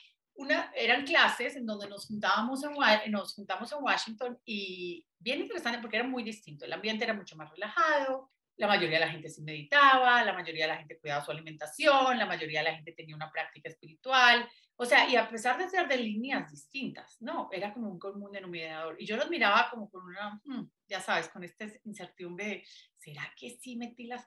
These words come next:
patas acá y tiré toda mi carrera al bordo?". Y en una clase no se me va a olvidar, yo química, llega y dice un, un asiático con su, su acento, "¿Qué es lo que le hace falta a un paciente hipertenso?". "¿Qué es lo que le hace falta? ¿Qué es lo que le hace falta?". Bueno, ahí,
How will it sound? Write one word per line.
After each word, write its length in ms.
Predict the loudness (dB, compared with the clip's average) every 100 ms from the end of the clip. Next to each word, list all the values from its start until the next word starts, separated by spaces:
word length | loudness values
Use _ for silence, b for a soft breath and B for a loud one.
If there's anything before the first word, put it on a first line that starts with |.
| _
patas 340 | -8 -8 -10
acá 280 | -12 -12 -10
y 320 | -8 -8 -10 -16 _
tiré 240 | -12 -10 -8
toda 200 | -10 -10
mi 100 | -10
carrera 300 | -12 -10 -10
al 80 |
bordo?". 320 | -8 -8 -10 -20 _
Y 100 | 0
en 80 | 2
una 220 | 2 2
clase 260 | 4 2 2
no 80 | -6
se 100 | -6
me 100 | -6
va 40 |
a 40 |
olvidar, 360 | -6 -4 -6 -6 -8
yo 160 | -4 0
química, 440 | 0 0 -4 -14 _ _ _
llega 260 | 0 2
y 100 | 2
dice 500 | 0 -6 -4 -4 -4 -8
un, 380 | -14 -12 -14 -12
un 120 | -10
asiático 640 | -8 -4 -4 -4 -16 -20 _ _
con 140 | -18 -14
su, 140 | -12 -12 -14
su 100 | -12
acento, 520 | -10 -10 -14 -16 -20 _ _ _ _
"¿Qué 140 | 4
es 80 | 4
lo 140 | 4 0
que 120 | 2
le 120 | 4
hace 320 | 4 2 -10
falta 480 | -2 -2 -2 -10 -14 -10
a 80 |
un 220 | -10 -10 -10
paciente 640 | -10 -10 -8 -6 -6 -10
hipertenso?". 720 | -10 -10 -10 -10 -10 -12 -18 _ _ _ _
"¿Qué 140 | -20
es 60 | -20
lo 80 | -16
que 100 | -14
le 80 |
hace 220 | -14 -16 -18
falta? 380 | -16 -16 -16 -20
¿Qué 100 | -20
es 60 |
lo 80 | -20
que 120 | -18
le 100 | -16
hace 200 | -16 -16
falta?". 300 | -6 -6 -4
Bueno, 180 | -6 -8
ahí, 180 | -10